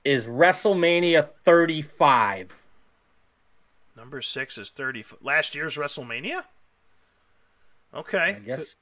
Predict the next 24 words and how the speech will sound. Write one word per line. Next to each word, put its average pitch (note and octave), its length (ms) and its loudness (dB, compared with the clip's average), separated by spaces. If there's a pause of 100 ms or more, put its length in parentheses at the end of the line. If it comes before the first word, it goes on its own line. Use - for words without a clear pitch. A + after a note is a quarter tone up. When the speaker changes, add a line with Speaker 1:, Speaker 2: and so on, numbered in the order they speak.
Speaker 2:
Well, D3 160 -2
we're E3 140 -4
Speaker 1:
that's F3+ 180 4
Speaker 2:
on F3 60 0
Speaker 1:
what C#3 100 2
it D3 40 -4
Speaker 2:
pre-tape. F3 480 2
Speaker 1:
seems. - 80 -16
Speaker 2:
We're E3 160 -2
on F3+ 200 2
pre-taped D#3 600 -6
empty, C#3+ 320 -10
pre-taped E3 760 -10
Empty D3+ 280 -10
Stadium C#3 520 -8
thirty-six. D3 880 -6 (640)
Speaker 1:
Yep. A2+ 480 -4
Speaker 2:
So D3 260 -4
it's C3 160 -10
thirty-five. D#3 800 -2
So C3+ 140 -8
that's C3+ 240 -8
last C#3 420 -4
year. C3 460 -6